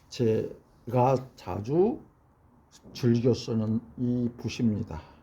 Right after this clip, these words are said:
이 붓인데요. 이러한 그 적당한 사이즈의 붓을 제가 소개를 하려고 그러거든요. 자, 캘리그라피 하는데 적당한 붓은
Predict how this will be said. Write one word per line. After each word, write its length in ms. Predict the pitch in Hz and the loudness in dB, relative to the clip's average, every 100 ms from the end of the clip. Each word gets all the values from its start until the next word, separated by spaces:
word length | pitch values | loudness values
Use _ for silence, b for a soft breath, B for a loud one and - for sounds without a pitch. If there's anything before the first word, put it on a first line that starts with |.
| _ - | _ -18
이 60 | 101 98 | -16 -10
붓인데요. 1000 | 98 - 117 98 95 92 92 113 156 185 B B B B B B B B B B B _ 165 | -10 -6 -4 -2 -4 -4 -4 0 2 0 B B B B B B B B B B B _ 2
이러한 720 | 165 190 196 180 160 147 139 | 6 8 8 6 2 0 -2
그 560 | 139 135 131 123 - - | -2 0 0 0 -2 -6
적당한 480 | 127 - 147 139 | -8 -4 0 2
사이즈의 680 | 127 151 147 139 131 131 123 | 2 2 2 2 2 2 2
붓을 300 | 117 101 120 | -2 -2 -2
제가 280 | 117 110 104 | 0 0 -2
소개를 480 | - 143 135 110 95 | -4 -6 -4 -4 -4
하려고 440 | 135 131 117 95 | -2 0 -2 -2
그러거든요. 880 | 107 113 110 101 101 98 107 156 170 b b b b | -4 -4 -4 -4 -4 -2 -2 -2 -4 b b b b
자, 220 | 117 104 | -8 -6
캘리그라피 880 | - 220 233 208 180 156 - 151 147 | 0 4 4 4 2 2 -2 -4 -4
하는데 680 | 143 156 156 151 196 156 - - | -2 -2 0 2 4 2 0 -10
적당한 580 | 120 - - 117 107 92 | -10 -8 -6 -2 -2 -2
붓은 640 | 101 98 127 185 214 | -6 0 2 4 2